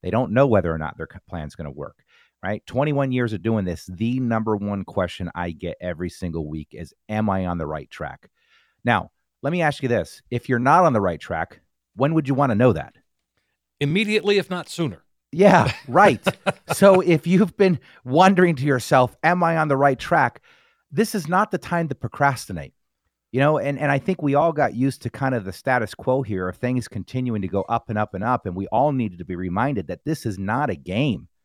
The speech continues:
Speaker 1: It's not. We're
Speaker 2: Right.
Speaker 1: talking about a lifetime's worth of work here. And, uh, folks, take advantage of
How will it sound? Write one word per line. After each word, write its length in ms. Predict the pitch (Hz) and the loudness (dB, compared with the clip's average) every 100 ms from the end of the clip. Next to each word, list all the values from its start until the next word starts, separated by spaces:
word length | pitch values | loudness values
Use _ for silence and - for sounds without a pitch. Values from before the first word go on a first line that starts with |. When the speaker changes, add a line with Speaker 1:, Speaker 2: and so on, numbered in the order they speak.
| _ _ _ - | _ _ _ -6
Speaker 1:
It's 220 | 147 - | -6 -2
not. 340 | 143 165 117 - | 0 2 0 -2
We're 120 | 110 | -4
Speaker 2:
Right. 120 | 139 165 | 0 0
Speaker 1:
talking 220 | 156 156 | 0 -2
about 220 | 135 123 | 0 0
a 40 | |
lifetime's 800 | 101 101 120 156 - - 139 113 | -2 0 2 2 -4 -6 -6 -4
worth 240 | 113 120 117 | -4 -6 -6
of 100 | 85 | -8
work 300 | 110 165 - | -6 -8 -8
here. 260 | 98 64 - _ _ _ _ _ - | -8 -8 -14 _ _ _ _ _ -6
And, 340 | 113 113 107 | 0 0 2
uh, 100 | 113 | 0
folks, 300 | 110 160 143 | 0 -4 -6
take 180 | - 156 | -6 -4
advantage 380 | 175 139 139 | -4 -4 -6
of 80 | 131 | -8